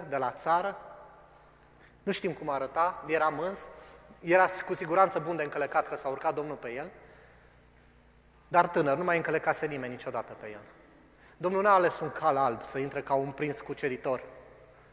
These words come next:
cum intrau, știu eu, centurienii romani sau autoritățile din acea vreme cu car împodobit. Domnul a ales un măgăruș, un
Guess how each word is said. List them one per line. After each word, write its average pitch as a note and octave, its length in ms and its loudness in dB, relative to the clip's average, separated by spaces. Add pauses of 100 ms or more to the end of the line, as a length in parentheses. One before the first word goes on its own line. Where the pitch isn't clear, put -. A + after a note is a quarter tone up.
(380)
cum D#3 120 -8
intrau, D3 460 6 (600)
știu - 260 -2
eu, B2+ 180 0
centurienii C#3 580 -4
romani B2 540 -2 (280)
sau A#2 460 -2 (420)
autoritățile C#3 840 0
din B2+ 140 -4
acea C3 260 -4
vreme B2+ 340 -4
cu A2+ 320 -10
car C#3+ 340 2 (260)
împodobit. B2 560 -6 (400)
Domnul G#3+ 200 2
a - 20 10
ales G3 220 4
un F#3 80 -6
măgăruș, D#3 400 -2 (400)
un D#3 220 -12